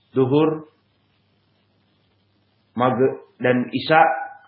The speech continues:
maka ditutup amalan duhur itu dari fajar, duhur, asar dengan witir, yakni maghrib. Maka dinamakan maghrib witur, witirnya siang. Kemudian untuk salat malam, mulai dari salat isya,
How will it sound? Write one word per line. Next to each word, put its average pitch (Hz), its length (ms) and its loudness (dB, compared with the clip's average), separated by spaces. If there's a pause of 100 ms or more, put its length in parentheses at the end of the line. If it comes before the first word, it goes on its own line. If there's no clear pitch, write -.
(300)
maka 135 240 0
ditutup - 720 0
amalan 156 560 4
duhur 147 400 2
itu 175 560 -2 (400)
dari 127 260 -2
fajar, 135 540 0
duhur, 139 480 0
asar - 640 -2 (560)
dengan 139 480 2
witir, 143 400 0
yakni 131 320 0
maghrib. 123 420 -2 (460)
Maka 127 240 -4
dinamakan 135 580 4
maghrib 147 460 2
witur, 147 500 0
witirnya 151 680 0
siang. 123 420 -2 (1600)
Kemudian 190 360 2
untuk 220 280 2
salat 190 280 4
malam, 196 300 6 (340)
mulai 147 240 2
dari 143 200 0
salat - 320 -2
isya, 151 280 0